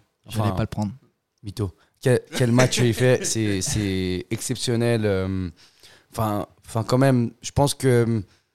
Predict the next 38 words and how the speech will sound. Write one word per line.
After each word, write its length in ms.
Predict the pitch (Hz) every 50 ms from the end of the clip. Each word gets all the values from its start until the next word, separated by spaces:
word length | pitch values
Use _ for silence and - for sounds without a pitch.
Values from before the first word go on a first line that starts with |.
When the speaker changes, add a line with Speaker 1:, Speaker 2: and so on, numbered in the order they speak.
| _ _ _ _ _ _ - -
Speaker 2:
euh, 360 | 113 107 107 104 104 101 101 104
il 120 | 107 107
a 80 | 110 113
eu 120 | 113 113
une 140 | 117 117 113
saison 260 | - 123 117 127 131
pour 120 | - - -
s'adapter. 500 | - 123 120 113 101 - 135 143 156 - _ _ _ _ - 104
Euh, 360 | 98 98 98 101 101 101 101
je 80 | 87 90
voulais 220 | 101 110 113 113
vraiment 280 | 107 104 120 135 135 131
le 80 | 123
voir, 280 | 117 127 131 131 120 117
euh, 320 | 113 110 107 107 104 101
cette, 240 | 101 - 110 98 87 87 _ _ _ _
cette 260 | - - 110 104 90
deuxième 300 | 85 113 117 110 123 123
saison. 340 | 113 - 127 110 110 131 139 - _ _ _ _ _ _ _ _ _ - _ _ _ -
Et, 200 | 104 104 101 101
euh, 840 | 98 98 98 98 98 98 95 95 95 92 92 92 90 90 92 90 85 - - _ _ _ _ _ -
et 120 | 104 92
t-, 60 | - _ _ _ _ _ _ - - - - - -
ce 120 | 104 - -
qu'il 120 | - 107 104
nous 40 |
montre 520 | 101 104 107 120 123 120 107 - - 101 98
depuis 440 | 98 98 95 - - 110 110 110 107
son 180 | 98 - 107 90
remplacement 640 | 85 104 104 - 117 110 - - 113 110 107 110
de 240 | 107 98 95 92 92
Sautier 480 | 87 - 104 101 - - 113 120 120 _ _ _ _ _ _ _ _ _ _
contre 340 | - 95 92 - - 98 92
justement 340 | 87 87 95 - - 107 107
Molde 260 | 104 104 104 101 101 107
à 120 | 110 104
moitié 300 | 101 98 95 - - 101
aller, 200 | 90 95 107 113